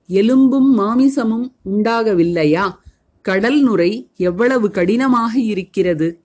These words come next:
விஞ்ஞான நிலையை அடைந்த பிறகு இல்லறத்திலும் இருக்கலாம். இறைவனே உயிர்களாகவும் உலகமாகவும் ஆகியிருக்கிறார்.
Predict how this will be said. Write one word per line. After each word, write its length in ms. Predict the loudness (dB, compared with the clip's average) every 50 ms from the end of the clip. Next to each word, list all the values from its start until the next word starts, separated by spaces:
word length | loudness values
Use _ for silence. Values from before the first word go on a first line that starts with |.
| _ _ _ _ _ _ _ _ _ _ _ _ _ _ _ _
விஞ்ஞான 640 | -12 -10 -10 -6 -4 -2 -2 0 2 2 2 2
நிலையை 520 | 4 2 2 2 2 2 2 2 2 2 2
அடைந்த 500 | 0 0 0 0 0 0 -2 -2 -4 -4
பிறகு 540 | -4 -2 -2 -2 -2 -2 -4 -4 -6 -6 _ _ _ _ _
இல்லறத்திலும் 880 | -4 -2 0 0 0 0 -2 -4 -4 -4 -4 -2 0 0 0 2 2 2
இருக்கலாம். 640 | 2 0 -2 -4 -4 -4 -2 -2 -2 -4 -6 -8 _ _ _ _ _ _ _ _ _
இறைவனே 920 | -12 -6 -2 0 0 2 2 0 0 0 0 0 0 0 0 -2 -2 -6 _ _ _ _ -6
உயிர்களாகவும் 1040 | -4 -4 -4 -4 -2 -2 -2 0 0 -2 -2 -4 -4 -6 -6 -4 -4 -4 -6 -8 -12 _
உலகமாகவும் 1000 | -8 -6 -4 -4 -2 -2 0 0 0 -2 -2 -4 -4 -4 -4 -4 -2 -2 -2 -2
ஆகியிருக்கிறார். 1040 | -2 -2 -4 -4 -4 -4 -4 0 0 0 0 0 -2 -4 -4 -4 -4 -4 -4 -6 -8